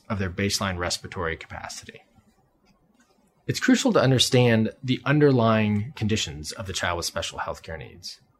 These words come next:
This will provide you some insight into their propensity for respiratory insufficiency. So this top-down or other systematic assessment may be really helpful. Think about central or peripheral neuromuscular insufficiency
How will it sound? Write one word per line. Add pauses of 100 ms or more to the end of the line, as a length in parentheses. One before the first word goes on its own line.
(200)
This
will
provide
you
some
insight (120)
into
their
propensity
for
respiratory
insufficiency. (880)
So
this
top-down
or
other
systematic
assessment (100)
may
be
really
helpful. (540)
Think
about
central (360)
or
peripheral
neuromuscular
insufficiency